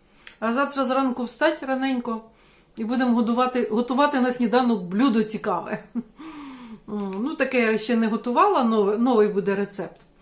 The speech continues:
Так що все, з вами на сьогодні прощаюся. Всім пока-пока. Бережіть себе, всім тихої, спокійної ночі.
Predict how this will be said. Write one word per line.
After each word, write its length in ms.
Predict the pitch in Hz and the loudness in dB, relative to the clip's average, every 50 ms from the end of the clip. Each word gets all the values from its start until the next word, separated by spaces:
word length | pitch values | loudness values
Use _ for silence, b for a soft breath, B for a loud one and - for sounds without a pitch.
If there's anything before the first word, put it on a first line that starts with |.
| B B B B B B B B B B _ | B B B B B B B B B B _
Так 160 | 269 277 277 | -2 -2 0
що 180 | - - 339 | 0 0 0
все, 340 | 320 - - 381 370 349 285 | 0 0 2 2 2 2 0
з 40 | 254 | 2
вами 300 | 269 320 339 330 320 320 | 4 4 4 4 4 2
на 140 | 311 320 320 | 0 -2 -2
сьогодні 540 | - 330 320 294 320 311 262 262 277 277 262 233 - B B B B B B B | 0 -2 0 0 0 -2 0 0 0 0 0 -2 -4 B B B B B B B
прощаюся. 680 | 214 226 - - 359 381 381 359 349 330 - 330 311 302 302 - - - - - _ _ _ _ _ _ _ _ - - - | -12 -10 -6 0 2 4 4 4 2 0 -2 -4 -4 -4 -6 -12 -20 -20 -20 -20 _ _ _ _ _ _ _ _ -14 -8 -6
Всім 320 | 226 220 - 285 285 269 | -6 -6 -4 -2 -2 0
пока-пока. 720 | 254 269 262 285 262 247 - 240 240 - 262 269 302 370 403 - - _ B B B B B B B B B | 0 -2 0 0 -2 -2 -2 -8 -4 0 2 2 2 0 -2 -8 -16 _ B B B B B B B B B
Бережіть 500 | 214 262 269 269 233 202 269 302 302 - | 0 2 2 2 2 2 0 0 0 0
себе, 400 | - 339 277 330 349 359 359 - - _ _ | -2 0 2 0 0 0 -2 -8 -18 _ _
всім 280 | - - - 262 254 247 | -10 -4 -2 -2 -2 0
тихої, 340 | - 302 302 302 294 269 | -2 -4 -2 0 -2 -2
спокійної 680 | 262 - - 254 247 - 254 247 240 233 233 226 226 214 | -2 -4 -8 -10 -6 -4 0 2 2 4 4 2 2 2
ночі. 540 | 214 214 202 202 202 - - 311 339 370 | 2 2 2 0 0 -2 -4 -6 -6 -6